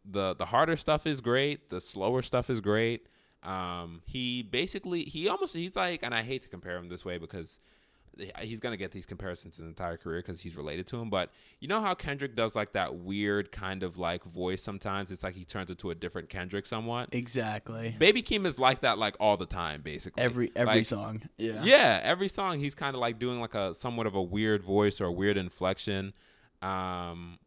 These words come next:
Speaker 1: 'cause his voice is almost, like, a little nasally, like, a little
Speaker 2: A
Speaker 1: childish
Speaker 2: little,
Speaker 1: nasally a bit.
Speaker 2: exactly.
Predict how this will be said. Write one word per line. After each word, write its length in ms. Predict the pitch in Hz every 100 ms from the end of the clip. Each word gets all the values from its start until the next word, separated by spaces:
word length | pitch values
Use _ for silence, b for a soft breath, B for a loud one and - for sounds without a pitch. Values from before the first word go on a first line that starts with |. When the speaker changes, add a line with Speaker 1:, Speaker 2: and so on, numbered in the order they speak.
| _ _ _ _
Speaker 1:
'cause 160 | - 117
his 120 | 123
voice 320 | 107 151 202
is 80 | 165
almost, 360 | 147 135 143 139
like, 140 | 127
a 40 | 101
little 400 | 92 113 139 120
nasally, 680 | 95 104 107 135 143 151
like, 200 | 160 101
a 60 | 95
little 280 | 92 110 117
Speaker 2:
A 40 |
Speaker 1:
childish 420 | - 107 110 117
Speaker 2:
little, 180 | 123 113 104
Speaker 1:
nasally 480 | 98 113 120 127
a 60 | 131
bit. 240 | 135 143 -
Speaker 2:
exactly. 260 | - 76